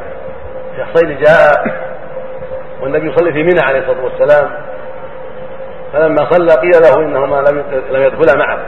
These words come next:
فدعا بهما، فجيء بهما ترعد فرائصهما، فقال لهما: "ما نعم، ما منعكما أن صلي-، أن تصليا معنا؟"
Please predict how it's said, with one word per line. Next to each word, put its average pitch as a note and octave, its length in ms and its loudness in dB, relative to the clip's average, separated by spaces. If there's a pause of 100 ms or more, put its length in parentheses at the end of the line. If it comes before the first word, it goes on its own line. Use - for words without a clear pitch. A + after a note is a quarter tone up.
(640)
فدعا D3 360 4
بهما، C3+ 300 -2 (880)
فجيء D#3+ 440 -2 (100)
بهما C#3 260 -2
ترعد C3 360 2
فرائصهما، C#3 720 0 (600)
فقال E3 240 4
لهما: D#3 280 4
"ما E3 160 4
نعم، F#3+ 300 6
ما E3 200 6
منعكما D3+ 400 2
أن C3 40 -2
صلي-، C3+ 360 -2
أن C3 80 -6
تصليا B2+ 280 -2
معنا؟" B2+ 560 0